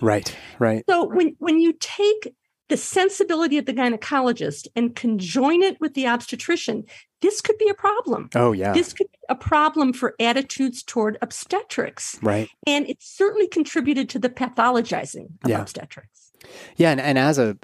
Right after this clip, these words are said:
Speaker 1: as a person who trained as an O B G Y N surgeon, and granted, I don't do surgery anymore because I was just so unhappy being in the operating room. I really didn't like surgery, and whenever the vast majority of my training was as a surgeon, I can say for sure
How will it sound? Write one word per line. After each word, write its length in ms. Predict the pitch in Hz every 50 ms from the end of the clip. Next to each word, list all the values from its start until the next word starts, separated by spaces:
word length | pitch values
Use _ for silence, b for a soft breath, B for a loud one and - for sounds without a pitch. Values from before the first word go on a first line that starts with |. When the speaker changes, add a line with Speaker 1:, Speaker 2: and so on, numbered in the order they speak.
| -
Speaker 1:
as 220 | 135 139 123 117 -
a 60 | 107
person 380 | - - - 156 139 - 120 110
who 100 | 110 107
trained 360 | - - 120 113 123 127 113
as 120 | 104 -
an 80 | 110 107
O 40 | 104
B 80 | 107
G 100 | 101 110
Y 100 | 101 98
N 120 | 92 92 90
surgeon, 440 | - - 120 143 139 120 98 95
and 180 | 101 104 104 98 - _ -
granted, 320 | - 120 123 127 104 92
I 60 | 95
don't 160 | 107 113 117 110
do 140 | 110 101 95
surgery 340 | - - - 131 131 131 117
anymore 260 | 104 101 101 101 95
because 200 | 101 - 110 101
I 60 | 101
was 180 | 92 92 - -
just 380 | - 113 - - - - -
so 380 | - 120 117 110 110 107 104 90 98
unhappy 500 | 110 107 95 90 101 95 - - 101 90
being 220 | 95 95 90 87
in 80 | 90 87
the 80 | 85
operating 340 | 85 85 - - 95 87 87
room. 120 | 85 85
I 60 | 90 95
really 260 | 101 117 127 127 123
didn't 180 | 120 107 98
like 220 | 98 98 101 104 -
surgery, 540 | - - 107 107 110 120 117 123 127 120 -
and 140 | - 113 107
whenever 380 | 104 104 104 104 107 104 101 - _ _ _
the 80 | - 113
vast 400 | 101 98 117 117 117 110 - -
majority 320 | 117 110 - 110 104 104
of 60 | 101 101
my 80 | 98
training 400 | 95 - - 101 98 98 95 95 -
was 200 | 110 107 101 104
as 140 | 98 95
a 80 | 92 92
surgeon, 480 | - - 127 151 170 135 107 90 90 - B B B B B
I 120 | B 127 156
can 160 | - 160 139
say 240 | - - 131 113 107
for 180 | - - 104
sure 480 | - - - - 160 175 156 107 87